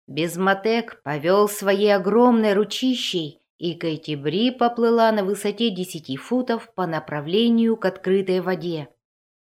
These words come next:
Понимая, что задумал демон, девушка издала возглас досады и, взяв Хазит Хи одной рукой и держа как пику, силой метнула его в плавающую льдину, на которой стояла Стампет.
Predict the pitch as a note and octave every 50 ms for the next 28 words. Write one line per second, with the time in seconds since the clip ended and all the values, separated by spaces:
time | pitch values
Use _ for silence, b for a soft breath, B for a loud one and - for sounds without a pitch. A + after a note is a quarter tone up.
0 | _ - C#3 D3+ D#3+ E3 F3+ F#3+ G#3 A3 A3+ A3 G#3+ G#3+ G#3+ - - - A3 A3
1 | G3+ A3 G#3 F#3 A#3 A#3 A3+ A3 G#3 G#3 F3+ F3+ G#3+ A#3+ B3+ A#3 G3+ F3 D#3 C#3
2 | - _ _ - D#3+ D#3+ G3+ A#3 B3+ A#3 G#3+ F3+ - - F3+ F3+ F#3 G3+ G3 F#3
3 | E3 F#3+ G3+ G3 G3+ G3+ F#3+ F3 G3+ A#3 B3 A3+ G3+ - A#3 A#3+ A#3 G3+ F#3+ A#3
4 | A#3+ A#3+ - B3 A3+ G#3+ G3 D#3 D3+ D3 C3+ - _ _ _ _ - F#3 G#3 A3
5 | G3 G3 F#3+ A3 A#3+ A#3 A#3 - - G#3 G3 F#3 G#3 G#3+ G3+ - - - - D4
6 | C#4+ B3 G3+ F3 F#3 G#3+ G#3+ G#3+ A3 A3+ A3+ A3+ A3 G#3 G3 F3 D#3 D3 - _
7 | _ - G3 G#3 F3+ A3 A#3 A#3 A#3 A#3+ B3 A#3+ A#3+ A#3 A3+ - - - A#3+ G#3+
8 | F#3+ - - D3 C#3 - _ _ _ _ _ - - - - A3 A#3+ B3 B3 B3+
9 | B3 B3 B3+ B3 B3 A#3 A#3+ A#3+ A#3+ A#3 A#3 A3+ A#3 A#3 G#3 G#3+ A3+ A3 A3 -
10 | - G#3+ G#3 G#3 G#3 G#3 G3 A3 G#3+ F#3+ - - - A3+ G#3+ G3+ F3+ F3 G3 G#3
11 | G3 F3+ D#3+ D3 C#3+ - _ _ _ _ - C#3+ D#3+ D#3+ - F3+ F3 F3+ F#3 F3+
12 | F3+ F3 - - - F#3 F#3 G3 G#3 G#3+ G#3+ G#3+ G#3+ G#3+ - - G#3 G3 F#3+ E3+
13 | - D3 C3+ -